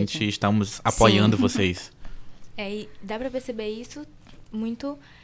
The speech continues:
Speaker 3: em como o personagem é trabalhado, porque às vezes não tem nada a ver, não tem por que você falar que o personagem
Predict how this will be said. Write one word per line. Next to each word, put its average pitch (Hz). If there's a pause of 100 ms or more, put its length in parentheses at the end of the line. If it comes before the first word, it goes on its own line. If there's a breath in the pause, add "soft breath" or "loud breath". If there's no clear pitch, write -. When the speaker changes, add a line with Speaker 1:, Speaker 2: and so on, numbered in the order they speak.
(220 soft breath)
Speaker 3:
em 247
como 339
o 285
personagem 254
é -
trabalhado, 247
porque 220 (520 soft breath)
às 202
vezes 196 (440)
não 233
tem 262
nada 262
a -
ver, 233
não 240
tem 285
por 285
que 226
você 214
falar 196
que 190
o 190
personagem 196